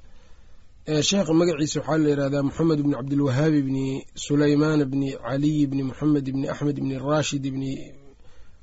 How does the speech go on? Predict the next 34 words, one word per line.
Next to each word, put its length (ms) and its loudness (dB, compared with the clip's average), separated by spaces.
Burayd 420 8
ibn 200 2
Muhammad 420 0
ibn 180 -2
Mushrif 380 -2
ibn 200 -2
Am-, 400 0
Umar 200 4
min 200 4
Bani 240 2
Tamim. 340 0
Ree 260 2
Bani 300 -4
Tamim 360 -2
buu 140 -10
ahaa. 180 -12
Qoladaas 440 -4
ree 140 -6
Bani 260 -6
Tamim 340 2
ee 120 -6
macruufka 540 -2
buu 160 -6
ahaa. 260 -2
Eh, 140 2
magaciisa 520 4
marka 200 0
saasaa 380 -2
la 120 -4
yiraahdaa. 200 -4
Muhammad 360 2
ibn 140 0
Abdul 340 -4
Wahhab 300 0